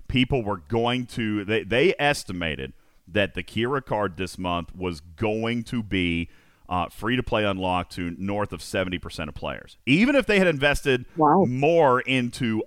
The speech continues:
Speaker 1: other officers, all right, seventy plus percent of players had enough briefs to, to do it. And, and no, that's not the case, Captain Jack. That doesn't mean that nobody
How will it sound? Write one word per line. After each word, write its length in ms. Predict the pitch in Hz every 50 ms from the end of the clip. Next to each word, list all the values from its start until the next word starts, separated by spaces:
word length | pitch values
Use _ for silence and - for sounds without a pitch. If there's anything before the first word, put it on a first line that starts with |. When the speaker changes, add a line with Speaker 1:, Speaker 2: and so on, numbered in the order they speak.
| _ -
Speaker 1:
other 600 | 139 170 190 185 147 143 123 107 95 87 82 -
officers, 720 | 107 104 90 87 - 87 82 - 92 76 71 78 - - - _ _ _ _ _ _ _ - 85
all 60 | 87
right, 160 | 95 101 110 - - _ -
seventy 380 | - - - 123 127 160 208 196
plus 240 | - 190 175 -
percent 260 | - 156 - - 139 139
of 60 | -
players 300 | - 117 113 110 107 -
had 300 | - 113 120 123 127 139
enough 320 | 135 131 120 120 113 -
briefs 540 | - 95 92 92 90 90 90 - - - - - _ _ _ _ _ _ -
to, 460 | - - 117 107 101 95 92 92 92
to 120 | - - 110
do 200 | 110 123 107 73
it. 80 | - - - - -
And, 160 | 135 143 143 -
and 180 | 147 147 143 151
no, 220 | 202 220 175 147
that's 240 | 156 170 170 - 165
not 180 | 170 185 214 -
the 80 | 247
case, 540 | - - 269 240 135 107 107 - - - - _ _ _ -
Captain 360 | - 139 120 107 - 104 95
Jack. 320 | 101 101 85 80 82 - - - - _ - -
That 160 | 101 104 90
doesn't 240 | 120 123 135 185 180
mean 220 | 226 247 233 190
that 160 | 160 139 -
nobody 400 | 143 151 151 147 139 135 123 113